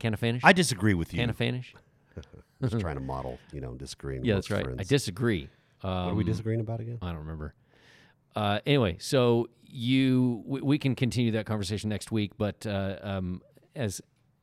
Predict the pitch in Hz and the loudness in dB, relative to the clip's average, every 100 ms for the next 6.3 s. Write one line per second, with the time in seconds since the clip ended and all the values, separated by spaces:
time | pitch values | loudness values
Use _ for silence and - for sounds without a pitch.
0 | _ - 104 110 110 110 104 104 98 98 | _ -8 -4 0 0 0 2 2 0 0
1 | 98 101 101 85 87 87 87 87 85 - | 0 0 -2 -4 -4 -4 -4 -4 -6 -8
2 | - 113 104 98 95 - 135 175 147 107 | -4 -2 0 -2 -8 2 6 8 6 4
3 | - 98 90 - 113 135 98 87 85 85 | 0 -4 -4 -2 2 2 2 -2 -2 -2
4 | 90 85 113 131 95 85 143 - 95 71 | -4 -4 -4 -4 -4 -2 -4 -4 -8 -6
5 | 92 113 92 107 131 127 - 113 95 87 | -2 -2 -2 -2 -2 -2 -4 -4 -4 -4
6 | 76 69 | -8 -10